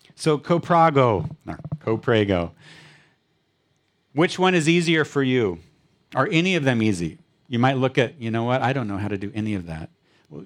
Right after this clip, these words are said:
that's a good starting place, and you're in good company here. I want to give us some time. On your chairs are pieces of paper, and this week you're not bringing the paper up front. You're holding on to it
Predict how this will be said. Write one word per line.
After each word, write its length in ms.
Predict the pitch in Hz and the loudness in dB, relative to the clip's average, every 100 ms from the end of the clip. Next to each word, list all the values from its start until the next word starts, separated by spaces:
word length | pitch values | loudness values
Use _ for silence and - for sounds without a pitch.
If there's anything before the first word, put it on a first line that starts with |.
| - | -6
that's 220 | 113 - | -6 -4
a 40 | |
good 220 | 107 123 117 | -4 -6 -6
starting 420 | - 117 107 98 | -4 0 0 -2
place, 540 | - 107 95 - - _ _ _ | -6 -6 -6 -10 -12 _ _ _
and 100 | 123 | -8
you're 140 | 117 120 | -4 -4
in 120 | 110 | -4
good 280 | 113 120 117 | -2 -4 -2
company 460 | 131 113 113 104 | -4 -4 -4 -4
here. 480 | 98 - 110 98 110 _ - - - | -4 -2 -2 -2 -4 _ -20 -8 -2
I 80 | |
want 180 | 131 147 | 0 2
to 60 | 139 | 4
give 160 | 135 | 2
us 140 | 110 - | 2 -2
some 180 | 127 113 | -6 -4
time. 340 | 127 123 123 | -2 0 0
On 220 | 127 131 | -2 -2
your 140 | 123 117 | -2 -4
chairs 480 | - 127 123 120 | -2 0 2 0
are 260 | 110 104 107 - | -2 -2 -4 -4
pieces 320 | 131 123 113 | -4 -4 -6
of 160 | 107 - | -6 -2
paper, 520 | 110 110 113 101 101 | -2 0 -4 -6 -4
and 200 | 107 117 | -4 -2
this 180 | 156 - | -2 -2
week 200 | 175 - | -4 -2
you're 100 | 139 | -2
not 240 | 127 113 | -2 -2
bringing 400 | 123 127 123 113 | -4 -2 -2 -4
the 60 | 98 | -6
paper 400 | 117 110 113 101 | -4 -4 -2 -6
up 120 | - | -6
front. 240 | - 110 | -10 -6
You're 120 | 110 | -6
holding 400 | 110 151 147 131 | -4 -6 -4 -6
on 240 | 110 110 107 | -6 -6 -8
to 240 | - 107 | -10 -8
it 180 | 101 - | -8 -10